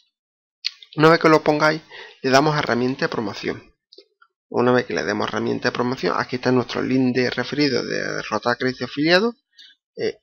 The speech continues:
este lo podemos copiar y ponerlo en, en debajo de un vídeo, eh, hacer un vídeo como yo estoy haciendo y ponerlo debajo, eh, ponerlo en foros, en Facebook, en Twitter, en Google Más, dárselo a amigos, mira, conozco una web muy buena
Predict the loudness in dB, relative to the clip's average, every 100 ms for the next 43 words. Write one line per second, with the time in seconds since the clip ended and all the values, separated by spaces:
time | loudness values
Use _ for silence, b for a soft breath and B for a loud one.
0 | 2 2 2 -12 -16 -6 -4 -4 -2 -4
1 | -2 -4 -2 -2 -2 -4 _ B B -2
2 | 0 4 4 6 4 4 4 2 4 2
3 | 2 0 0 0 -2 -2 -4 -6 B B
4 | _ _ 0 2 2 0 0 0 2 2
5 | 0 2 0 0 -4 -4 -2 2 4 6
6 | 4 2 0 2 4 4 4 4 6 6
7 | 4 0 B B B 4 8 8 8 4
8 | 4 4 2 2 6 8 6 4 -2 0
9 | 0 0 0 0 0 0 2 0 -2 0
10 | 0 0 0 0 -2 -2 -2 4 4 2
11 | -6 B B 0 2 2 4 4 4 4
12 | 2 0 -2 -4 -6 -4 -2 0 2 4
13 | 4 4 2 4 4 4 2